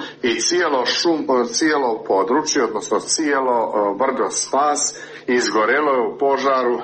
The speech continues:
apsolutno. E, nakon toga do, e, Zavoda za zaštitu, e, životne s-, e, Zavoda za zaštitu prirode došlo je do, e,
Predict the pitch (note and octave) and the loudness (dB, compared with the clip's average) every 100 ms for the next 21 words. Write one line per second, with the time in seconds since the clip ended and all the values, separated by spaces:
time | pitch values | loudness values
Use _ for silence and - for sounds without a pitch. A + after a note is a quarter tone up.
0 | - B2 - C3 A2 G2+ - G2 E2+ - | -2 -2 -2 0 0 0 -2 -4 -4 -6
1 | - - - A2+ G#2+ G#2+ C3 F#3 E3+ D#3 | -12 -12 -4 0 2 2 2 0 0 0
2 | A#2 - E3+ D#3+ D#3 C#3+ C#3 C#3 - - | -2 0 0 2 2 0 0 -6 -12 -20
3 | - - - - - B2+ D3 B2+ - G2+ | -20 -18 -10 -4 -2 2 2 2 0 0
4 | G2+ F#2+ F#2+ F#2 F#2 B2 B2+ C3 A2+ G#2 | 2 2 2 2 2 2 0 0 -2 -4
5 | G#2 A#2+ A2+ - A2+ - G#2 - - - | -2 0 0 -2 -4 -4 -6 -8 -14 -6
6 | A2 G#2 G2 - A#2 G2 A2 F#2+ F2 - | -2 0 0 0 -2 -4 -4 -4 -2 0
7 | C3+ C3+ D3 D3+ C#3 C3 D3 C3+ B2 A#2 | 0 2 0 0 0 0 0 0 -2 0
8 | A#2 G#2 A#2+ A2+ - G#2 G2 - B2+ D#3 | 0 0 0 0 0 -2 -4 0 0 2
9 | C#3 C3 A#2+ G2 F#2+ B2+ C3+ - C#3 C3 | 0 0 0 -2 -2 0 0 0 0 -2
10 | B2 G#2+ B2 B2+ A2+ F2+ G2+ C3 C#3 B2+ | -2 -2 0 0 -2 -6 -2 0 0 -2
11 | - - - | -6 -10 -2